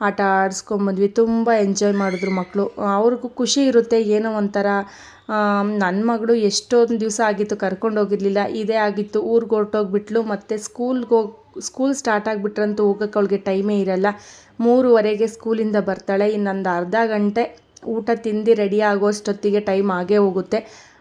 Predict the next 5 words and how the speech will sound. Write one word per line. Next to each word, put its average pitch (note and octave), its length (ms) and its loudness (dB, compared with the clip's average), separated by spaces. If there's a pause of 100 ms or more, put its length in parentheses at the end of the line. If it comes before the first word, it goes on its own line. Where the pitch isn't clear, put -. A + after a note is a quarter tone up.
ಅಲ್ಲಿಂದ G#3+ 420 2
ನಾಲ್ಕು G#3 440 0
ಗಂಟೆಗೆ G#3+ 420 -2
ಡ್ಯಾನ್ಸ್‌ಗೆ G3+ 580 -2
ಹೋದ್ರೆ, G#3 540 -4